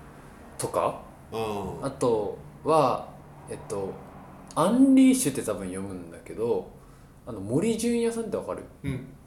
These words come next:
Speaker 1: あの、あるじゃん。
Speaker 2: うん。
Speaker 1: あ、いらっしゃるじゃん。
Speaker 2: うん。
Speaker 1: 森純也さんが多分最近か去年ぐらいに立ち上げた
Speaker 2: うん。
Speaker 1: メディアで、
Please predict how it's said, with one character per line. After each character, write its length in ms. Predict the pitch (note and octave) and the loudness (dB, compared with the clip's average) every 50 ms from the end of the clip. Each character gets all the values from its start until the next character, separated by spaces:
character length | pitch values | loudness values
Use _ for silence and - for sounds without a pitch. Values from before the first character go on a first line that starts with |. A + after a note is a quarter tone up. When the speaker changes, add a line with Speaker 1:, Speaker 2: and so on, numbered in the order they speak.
| - - - - - | -20 -20 -20 -20 -18
Speaker 1:
あ 60 | - G2+ | -16 -14
の、 60 | F#2 F2+ F2 E2 E2+ E2 D#2+ - - - - - - - - - - - - - - - - - - - - - - - - - - - - - - - - - - - - - - - | -14 -14 -14 -16 -18 -20 -20 -20 -20 -20 -20 -20 -20 -20 -20 -20 -20 -20 -20 -20 -20 -20 -20 -20 -20 -20 -20 -20 -20 -20 -20 -20 -20 -20 -20 -20 -20 -20 -20 -20 -20 -20 -20 -14 -10 -8
あ 60 | A2 | -8
る 80 | F#2 | -8
じ 60 | E2+ E2 | -8 -10
ゃ 40 | |
ん。 40 | D#2 - - - - - - | -12 -16 -18 -20 -18 -14 -12
Speaker 2:
う 40 | B2 | -12
ん。 140 | A#2+ A2 G2+ - - - - | -12 -12 -14 -18 -16 -12 -10
Speaker 1:
あ、 200 | - - C3 G#2+ F#2 - - | -4 -2 -2 -2 -2 -4 -6
い 140 | A#2 A#2 A2+ | -6 -4 -2
ら 100 | A2 G#2 | -2 -2
っ 40 | - | -2
し 100 | - - | -2 -4
ゃ 40 | |
る 80 | G2+ F2+ | -4 -4
じ 100 | F2+ E2+ | -6 -8
ゃ 20 | |
ん。 40 | D2+ D2 - | -8 -10 -10
Speaker 2:
う 60 | B2+ | -10
ん。 140 | B2+ A#2 G2+ F#2 - - - - | -8 -8 -10 -12 -14 -18 -14 -10
Speaker 1:
森 160 | D#3+ F3 F#3+ | -6 -6 -4
純 160 | F#3 G#3 A3 | -2 0 0
也 80 | A3+ A3 | 0 0
さ 120 | A3 B3 | 0 -2
ん 20 | A3+ | -2
が 60 | G3+ | 2
多 100 | F#3 G#3 | 4 4
分 160 | G3 E3+ B2+ | 4 4 2
最 340 | - - E3+ F#3 G#3+ G#3+ - | -2 -2 -2 -2 -2 -2 -4
近 220 | - - A3+ A3+ G#3+ | -6 -6 -6 -6 -4
か 140 | A3 A#3 A3 | -2 -2 -2
去 140 | - - F#3 | 0 -2 -2
年 220 | F#3 F#3+ F#3+ F#3+ | 0 0 0 0
ぐ 60 | G3 F#3+ | 0 0
ら 60 | F#3 | 0
い 20 | |
に 60 | C#3+ - | 0 -2
立 100 | A2+ A2 | -4 -8
ち 120 | - - A2 | -8 -6 -6
上 100 | G#2+ G2+ | -6 -6
げ 80 | G#2 | -6
た 380 | - - D#3 E3 C3+ G#2 - - | -4 0 0 2 2 0 -2 -4
Speaker 2:
う 20 | C3 | -8
ん。 120 | B2+ A#2 - - - - | -8 -8 -10 -14 -14 -10
Speaker 1:
メ 120 | A2 A2 G#2 | -8 -6 -6
デ 100 | F#2+ G#2 | -4 -4
ィ 160 | G#2 G2+ G2 | -4 -4 -4
ア 60 | G2+ | -4
で、 360 | A#2 D3+ E3 D3+ A2 - - | -2 0 0 0 0 -2 -6